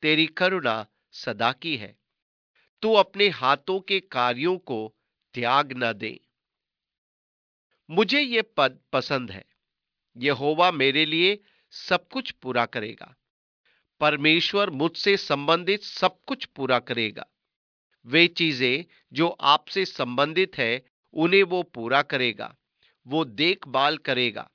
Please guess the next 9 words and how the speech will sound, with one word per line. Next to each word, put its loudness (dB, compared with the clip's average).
परमेश्वर 2
सब -2
कुछ -4
ठीक -8
कर 0
देगा, -2
क्योंकि 2
उसकी -4
करुणा 0